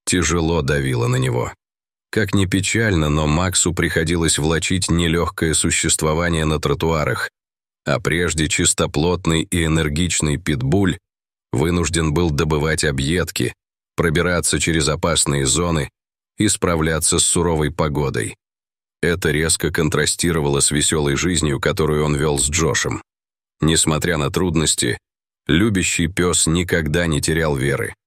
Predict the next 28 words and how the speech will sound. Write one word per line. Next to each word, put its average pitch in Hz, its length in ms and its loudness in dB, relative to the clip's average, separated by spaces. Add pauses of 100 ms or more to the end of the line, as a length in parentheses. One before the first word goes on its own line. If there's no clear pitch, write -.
(440)
Он 76 200 0
исследовал 82 560 0
город, 82 380 0
пытаясь 82 420 0
проследить 80 640 0
путь 76 280 -2
домой, 78 440 0 (460)
но 92 200 2
неизменно 90 720 0
оказывался 82 640 0
в 78 40 0
ещё 82 480 0
большем 73 400 0
затруднении. 64 800 -2 (640)
Макс 95 380 0
прекрасно 92 720 0
жил 87 320 0
с 73 120 -2
Джошем. 65 520 -2 (420)
Джош 107 440 0
почти 131 480 2
не 131 120 2
отходил 110 520 2
от 98 160 0
него 95 200 2
ни 90 180 2
на 87 160 0
шаг. - 500 -4